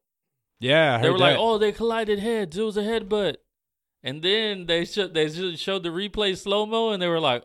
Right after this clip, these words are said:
Speaker 2: "Oh, my God, it was an elbow." And Joe Rogan does these, uh, fight companions where he watches the fights while he's doing his podcast. And all he said was like,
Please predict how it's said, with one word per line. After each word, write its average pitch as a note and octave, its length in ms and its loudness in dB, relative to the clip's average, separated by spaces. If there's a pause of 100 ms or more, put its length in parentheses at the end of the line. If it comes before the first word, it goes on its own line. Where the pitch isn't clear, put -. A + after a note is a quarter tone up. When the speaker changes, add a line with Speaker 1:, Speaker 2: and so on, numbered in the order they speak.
Speaker 2:
"Oh, D3+ 180 0
my C#3+ 180 -2
God, D3 320 2
it D3+ 60 4
was C#3+ 200 0
an C3+ 120 -2
elbow." D3 800 2 (680)
And C#3 280 -10 (100)
Joe F3+ 180 -2
Rogan F3+ 380 -2
does E3+ 220 0
these, E3+ 240 -6
uh, C#3 260 4
fight E3+ 260 2
companions G3 640 -6
where C#3+ 160 -4
he C#3+ 120 -6
watches D#3 340 -4
the C3 120 -10
fights D#3 340 -6
while C#3 180 -4
he's C3 140 -6
doing D3+ 180 -6
his B2 160 -10
podcast. F#3 540 -8 (1000)
And C3 180 -4
all F3+ 300 2
he F#3+ 180 -2
said F3+ 280 -2
was D#3 160 -4
like, D3+ 220 2